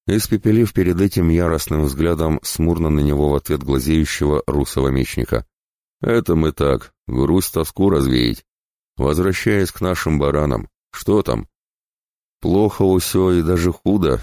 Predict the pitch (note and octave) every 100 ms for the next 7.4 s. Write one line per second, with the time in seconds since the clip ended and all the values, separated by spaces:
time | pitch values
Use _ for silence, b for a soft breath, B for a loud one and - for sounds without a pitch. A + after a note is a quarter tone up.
0 | - D2 C2+ C2 C#2+ C#2+ C2 B1 A#1+ -
1 | _ _ - G#2 - E2+ F2 F2 F2+ F2
2 | C2 C#2+ C#2+ D#2 D2+ - A#1+ - _ _
3 | _ _ _ - E2+ D#2 D2+ D2 - -
4 | C3 - A2 G#2 G2+ F#2+ F2 - D2+ F2
5 | E2+ E2 - D#2 E2+ - E2 D#2 C#2+ E2+
6 | F#2+ - F#2+ F2+ - D2+ C#2+ D2 C#2 C2
7 | C#2 C2+ A1